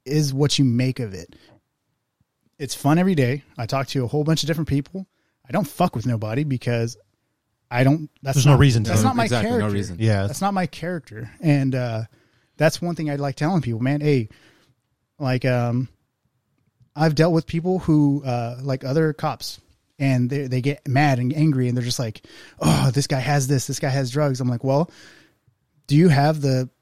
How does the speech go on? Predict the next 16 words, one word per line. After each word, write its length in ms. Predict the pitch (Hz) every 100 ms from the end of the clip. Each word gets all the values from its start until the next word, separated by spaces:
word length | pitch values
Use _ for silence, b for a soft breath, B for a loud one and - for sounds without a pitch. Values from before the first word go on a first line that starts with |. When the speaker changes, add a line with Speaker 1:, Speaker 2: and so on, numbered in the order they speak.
| _
Speaker 1:
legal 360 | 143 151 170 165
ability 560 | 120 147 170 131 135 - _ -
to 140 | 160 151
arrest 240 | 185 -
this 120 | 123
guy?" 300 | - 107 107 -
And 80 | 135
they'll 80 | 127
go, 240 | 120 110 -
"No, 260 | 123 143 - - _ -
let's 120 | -
get 120 | 165
the 60 | 147
fuck 140 | 170
outta 160 | 160 127
here. 140 | 107